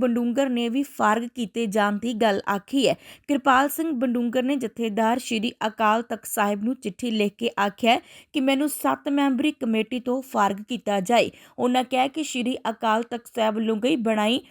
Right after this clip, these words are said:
ਸੱਤ ਮੈਂਬਰੀ ਕਮੇਟੀ ਦੀਆਂ ਦੋ ਮੀਟਿੰਗਾਂ ਪਹਿਲਾਂ ਵੀ ਹੋਈਆਂ ਨੇ, ਪਰ ਕੋਈ ਸਾਰਥਕ ਹੱਲ ਨਹੀਂ ਨਿਕਲਿਆ। ਅੱਜ ਵੀ ਅਨਿਸ਼ਚਿਤਤਾ ਵਾਲਾ ਮਾਹੌਲ ਬਣਿਆ ਹੋਇਆ ਹੈ। ਤੀਜੀ ਮੀਟਿੰਗ 'ਚ ਸ਼ਾਮਲ ਹੋਣਾ ਸੀ, ਪਰ ਕਮੇਟੀ ਦੇ ਪ੍ਰਧਾਨ ਹਰਜਿੰਦਰ ਸਿੰਘ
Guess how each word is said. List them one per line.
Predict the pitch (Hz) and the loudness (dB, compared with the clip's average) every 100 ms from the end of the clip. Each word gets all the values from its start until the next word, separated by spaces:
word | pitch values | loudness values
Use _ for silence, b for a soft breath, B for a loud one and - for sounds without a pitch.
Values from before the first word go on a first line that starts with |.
| B B - | B B 0
ਸੱਤ | 285 277 320 | 2 2 0
ਮੈਂਬਰੀ | 302 285 254 339 | 0 0 2 -2
ਕਮੇਟੀ | 359 247 240 233 247 | -2 -2 -2 -2 -4
ਦੀਆਂ | 262 285 | -2 -2
ਦੋ | 226 226 | 0 2
ਮੀਟਿੰਗਾਂ | 220 226 240 240 277 | 2 0 -2 -2 -2
ਪਹਿਲਾਂ | 226 220 233 | -2 0 0
ਵੀ | 226 240 | 0 -2
ਹੋਈਆਂ | - 220 226 233 | -4 -2 0 0
ਨੇ, | 269 | -2
ਪਰ | - 226 | -2 -4
ਕੋਈ | 214 220 226 | -2 -2 -2
ਸਾਰਥਕ | - 226 220 - 302 269 208 | 0 0 0 0 -6 -6 -8
ਹੱਲ | - 220 | -2 0
ਨਹੀਂ | 226 240 220 | 0 0 0
ਨਿਕਲਿਆ। | 196 - 240 151 B B B - 254 | -4 -2 0 0 B B B 4 4
ਅੱਜ | 208 | 2
ਵੀ | 262 302 330 - 240 | -2 0 -2 -2 -2
ਅਨਿਸ਼ਚਿਤਤਾ | 240 226 247 277 269 | -2 -6 -10 -6 -2
ਵਾਲਾ | 254 254 269 | 0 0 0
ਮਾਹੌਲ | 226 196 208 220 247 214 | 0 -2 -2 -2 -2 -2
ਬਣਿਆ | 208 208 196 233 | 0 0 -2 -2
ਹੋਇਆ | 254 190 | 2 2
ਹੈ। | - B B | 2 B B
ਤੀਜੀ | 294 247 277 | -2 0 2
ਮੀਟਿੰਗ | 302 277 262 277 | 2 2 0 -2
'ਚ | 311 | -2
ਸ਼ਾਮਲ | 302 269 220 233 247 226 | -2 0 0 0 -2 -4
ਹੋਣਾ | 226 233 | -2 -2
ਸੀ, | 240 285 | 0 -2
ਪਰ | - 226 | -2 -4
ਕਮੇਟੀ | 214 226 214 220 | -4 -2 -2 -2
ਦੇ | 220 240 | 0 -2
ਪ੍ਰਧਾਨ | - 233 208 214 233 277 | -2 -4 0 0 0 -2
ਹਰਜਿੰਦਰ | 226 220 220 | -4 -2 0
ਸਿੰਘ | 220 240 226 | -2 -2 -4